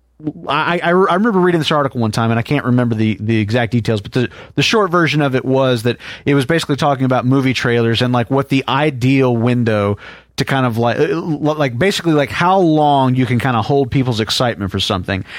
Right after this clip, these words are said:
And, and it was something along the lines of, like, twelve months, twelve, thirteen months or something. Like, if you start advertising your movie too soon, you, you cross this threshold past which people are actually get sick of hearing it.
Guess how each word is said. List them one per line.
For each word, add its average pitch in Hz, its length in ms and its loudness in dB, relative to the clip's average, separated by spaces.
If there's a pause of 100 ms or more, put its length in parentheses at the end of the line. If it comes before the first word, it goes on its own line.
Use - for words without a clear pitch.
(200)
And, 151 220 0
and 160 160 0
it 170 160 2
was 165 120 0
something 202 280 0
along 156 360 2
the 127 60 2
lines 123 300 2
of, 113 80 -2
like, 113 220 0
twelve 117 320 0
months, 98 400 -2
twelve, 135 280 -2
thirteen 117 360 0
months 107 200 0
or 104 40 -4
something. 113 260 -2
Like, 110 240 -2 (400)
if 135 140 -2
you 139 80 0
start 202 260 2
advertising 160 520 0
your 143 100 2
movie 131 180 2
too 160 260 0
soon, 147 460 0 (400)
you, 135 180 2
you 139 200 2
cross 156 320 0
this 143 180 -2
threshold 135 580 0
past 127 360 0
which 120 180 -2
people 127 300 0
are 117 240 0
actually 131 280 -2
get 117 140 -2
sick - 300 -2
of 107 100 -4
hearing 98 380 0
it. 87 200 -6